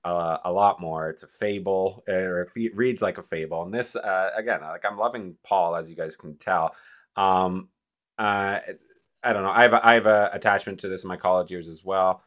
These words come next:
Um, Johnny, um, former guest on Mystery Titans Theater, Terry Ladd,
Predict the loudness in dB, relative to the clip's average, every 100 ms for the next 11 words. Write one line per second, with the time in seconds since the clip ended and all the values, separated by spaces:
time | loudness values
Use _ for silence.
0 | _ _ _ -6 -2 -2 -2 -4 -8 -10
1 | -2 0 0 -2 -6 -4 -2 0 0 -2
2 | -6 -14 -4 -4 -2 -4 0 0 -4 -14
3 | -8 -4 -4 -6 -8 -12 -14 -14 -10 -6
4 | -8 -8 -18 -10 -6 -6 -4 -2 -2 -2
5 | -2 0 -2 -6